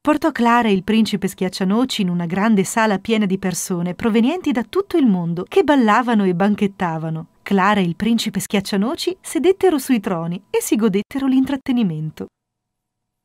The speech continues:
Ben presto la festa finì e la fata fece salire Clara e il principe schiaccianoci su una bella slitta, li avvolse in una coperta calda e disse loro addio. Clara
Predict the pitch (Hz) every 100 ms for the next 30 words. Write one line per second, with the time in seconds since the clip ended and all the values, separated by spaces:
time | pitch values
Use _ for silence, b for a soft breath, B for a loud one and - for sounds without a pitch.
0 | _ _ 202 262 240 196 190 190 180 165
1 | 214 - 190 - 208 190 - - 330 294
2 | 381 392 320 - 285 277 - 254 285 254
3 | 208 208 240 190 180 220 240 226 185 -
4 | 190 190 202 254 381 - 320 - 349 330
5 | 220 170 240 247 202 180 170 - - -
6 | - 202 185 156 180 214 202 214 175 175
7 | 170 190 190 180 185 160 180 175 208 247
8 | 254 - 285 196 190 - 254 254 285 220
9 | 185 170 185 - _ _ _ _ _ _
10 | _ _ _ _ _ _ _ 226 226 226
11 | 254